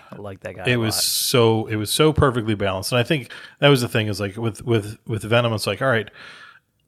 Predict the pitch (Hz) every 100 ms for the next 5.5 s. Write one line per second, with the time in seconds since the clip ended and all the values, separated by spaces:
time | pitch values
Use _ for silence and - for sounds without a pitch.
0 | - - - 117 110 - 147 147 127 -
1 | 120 113 104 - 117 120 110 - 120 110
2 | 107 107 110 131 135 120 127 120 104 120
3 | 113 - 113 110 107 104 107 107 104 98
4 | - - 113 104 101 - 117 110 101 113
5 | 107 110 107 107